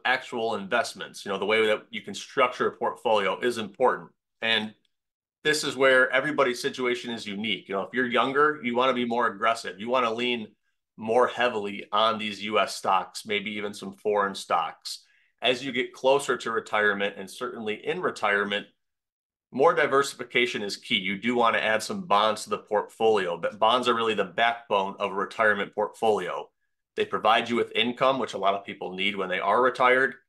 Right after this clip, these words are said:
and they also kinda help stabilize the portfolio during the downtimes in the stock market.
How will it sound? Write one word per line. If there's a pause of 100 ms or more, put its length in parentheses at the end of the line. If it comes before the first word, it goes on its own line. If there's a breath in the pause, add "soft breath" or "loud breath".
(300)
and
they
also
kinda
help
stabilize
the
portfolio
during
the
downtimes
in
the
stock
market.